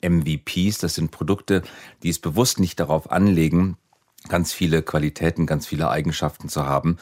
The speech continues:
sondern ganz bewusst schmal geschnitten sind, ganz kleine Ansätze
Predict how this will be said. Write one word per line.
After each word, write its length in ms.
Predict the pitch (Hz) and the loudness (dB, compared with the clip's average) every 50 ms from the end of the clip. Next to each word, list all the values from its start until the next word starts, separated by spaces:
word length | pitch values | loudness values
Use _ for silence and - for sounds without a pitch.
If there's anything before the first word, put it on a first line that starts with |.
| - - - - - - | -8 -18 -18 -18 -18 -6
sondern 240 | - - 82 82 78 | 0 2 2 2 4
ganz 220 | 80 101 117 - | 2 2 0 0
bewusst 340 | - - 87 85 90 - - | -4 -4 -2 0 0 0 0
schmal 380 | - 90 87 85 87 95 101 90 | 2 4 4 6 6 6 4 2
geschnitten 460 | 90 80 - - 92 - - 90 82 | 0 -2 -2 -2 -2 0 0 0 0
sind, 340 | 73 80 78 73 73 71 - | 0 0 -2 -2 -2 -2 -2
ganz 380 | - 87 92 101 92 - - | 0 2 2 2 0 0 -4
kleine 560 | - - - 80 80 85 92 92 92 87 78 | -4 -2 0 2 2 2 4 4 4 2 2
Ansätze 640 | 71 85 92 95 80 85 85 80 - - - 82 80 | 2 2 2 2 4 2 2 2 2 0 0 0 0